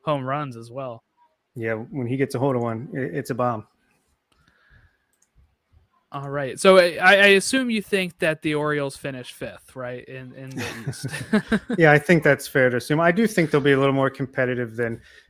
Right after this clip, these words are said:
Speaker 2: than maybe a lot of baseball fans think, but I could see us winning between sixty-five and seventy games. And who knows if Adley, Grayson, D L, if these guys come up and perform right away, you can't always expect that.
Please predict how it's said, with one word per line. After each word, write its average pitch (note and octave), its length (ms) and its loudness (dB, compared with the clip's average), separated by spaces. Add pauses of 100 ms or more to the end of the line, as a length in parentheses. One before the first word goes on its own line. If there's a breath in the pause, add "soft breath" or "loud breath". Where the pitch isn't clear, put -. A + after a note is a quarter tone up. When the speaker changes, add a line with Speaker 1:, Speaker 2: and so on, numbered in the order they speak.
Speaker 2:
than E3+ 100 0
maybe D3 460 2 (120)
a D#3 40 -4
lot C3 220 2
of A#2 260 -2
baseball B2 320 -4
fans B2+ 360 -6
think, C#3 280 -4
but G3 120 -6
I G3+ 120 -4
could F#3+ 180 -4
see D#3+ 160 -2
us D3 200 0
winning D3 160 0
between C3+ 280 -4
sixty-five B2+ 640 -2
and B2+ 100 -6
seventy B2+ 360 -4
games. C#3 340 -2
And C#3 180 -2 (460 soft breath)
who C#3+ 100 -2
knows C#3 280 2
if B2 80 -4
Adley, C3+ 360 -2
Grayson, C3 380 -4
D B2 140 0
L, B2 100 2
if D3 160 -4
these D3 180 -2
guys C#3 260 2
come C#3+ 120 -4
up C#3+ 180 -2
and C3 200 -4
perform C#3 360 -4
right C3+ 140 0
away, C3+ 200 0
you D3+ 180 -2
can't B2+ 280 -6
always A#2+ 280 -6
expect - 420 -10
that. A#2+ 180 -6